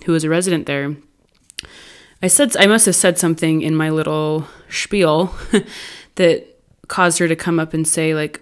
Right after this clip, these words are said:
"I'm just glad you're showing up." And, um,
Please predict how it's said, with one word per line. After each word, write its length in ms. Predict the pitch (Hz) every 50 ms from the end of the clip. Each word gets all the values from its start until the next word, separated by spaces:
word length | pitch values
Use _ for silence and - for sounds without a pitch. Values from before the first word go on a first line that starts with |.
| _
"I'm 140 | - 175 170
just 180 | 170 196 185 -
glad 240 | - 165 160 - -
you're 100 | 160 156
showing 420 | - - 156 143 147 151 - -
up." 280 | - 76 - - - - - - _ _ _ _ _ _ _ - - - _ _ _ _ _ _ _ -
And, 440 | 190 180 180 175 180 175 175 170 170 - - _ -
um, 640 | 175 165 160 156 151 151 147 147 147 156 160 -